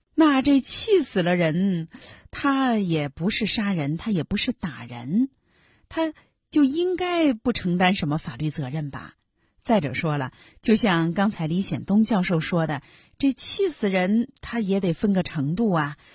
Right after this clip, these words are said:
比如说，有的呢就是说说而已，有的呀，那他就是侮辱诽谤了。那有的呢，这对方啊他不生气，有的你没怎么说呢，他气性大，他特别气。那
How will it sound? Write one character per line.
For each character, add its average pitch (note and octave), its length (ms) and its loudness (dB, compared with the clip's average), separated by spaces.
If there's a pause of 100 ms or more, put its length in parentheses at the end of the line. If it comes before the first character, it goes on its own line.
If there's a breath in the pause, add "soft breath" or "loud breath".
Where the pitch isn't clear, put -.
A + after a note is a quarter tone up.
(140 soft breath)
比 A3 80 4
如 A#3 120 6
说， C4+ 280 2 (240 loud breath)
有 F#3 260 2
的 E3+ 120 0
呢 D#4+ 180 2
就 B3 160 2
是 A3 400 4 (240)
说 G4+ 340 -2
说 D4+ 160 0
而 D3+ 240 0
已， C#3+ 280 -8 (240)
有 F3+ 360 4
的 A3 160 2
呀， A#3 320 0
那 A#3 140 2
他 C#4 120 2
就 A3 120 2
是 G#3+ 100 -2
侮 G3+ 240 2
辱 A3+ 160 4
诽 D#3+ 240 -2
谤 A3+ 300 2
了。 C#3+ 240 -2 (500 soft breath)
那 G#4 100 -4
有 A#3 280 2
的 A3 100 0
呢， C#4+ 240 2 (440)
这 E4 100 -2
对 D#4+ 180 2
方 E4 200 2
啊 C#4+ 40 4
他 C#4+ 80 0
不 G#4 220 4
生 F#3 180 2
气， E3+ 300 -4 (400)
有 A3 240 8
的 E4+ 200 0 (220)
你 C4+ 140 8
没 B3 180 8
怎 - 140 2
么 A3+ 80 6
说 G#3+ 260 2
呢， D#3 220 -2
他 G#3+ 100 -6
气 - 180 -2
性 F3+ 200 0
大， F#3 160 -6
他 A3+ 100 0
特 F#4+ 380 4
别 E3+ 240 0
气。 - 320 -4 (540 loud breath)
那 E4+ 480 2